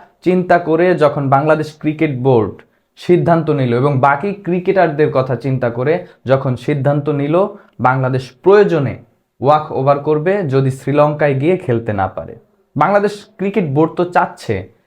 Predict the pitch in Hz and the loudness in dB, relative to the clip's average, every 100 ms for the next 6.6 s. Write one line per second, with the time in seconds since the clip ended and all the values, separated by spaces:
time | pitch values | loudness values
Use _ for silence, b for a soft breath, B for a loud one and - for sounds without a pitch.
0 | _ - 147 151 151 151 147 147 175 180 | _ -6 0 0 2 0 0 0 0 0
1 | 143 147 151 151 - 139 135 135 101 87 | -4 -4 -4 -6 -4 0 0 -2 -6 -8
2 | _ _ _ _ _ 135 147 - 151 156 | _ _ _ _ _ -4 -4 -2 0 2
3 | 160 - - 147 135 135 90 73 _ _ | 0 -4 -2 0 0 -4 -8 -10 _ _
4 | _ - 139 139 139 135 147 170 135 127 | _ -4 2 2 2 0 -2 0 -2 -2
5 | 131 127 127 135 143 131 120 120 113 - | -4 -4 -2 -2 -2 -4 -4 -4 -8 -2
6 | 151 156 - - 104 85 | -2 -2 -6 -2 -2 -4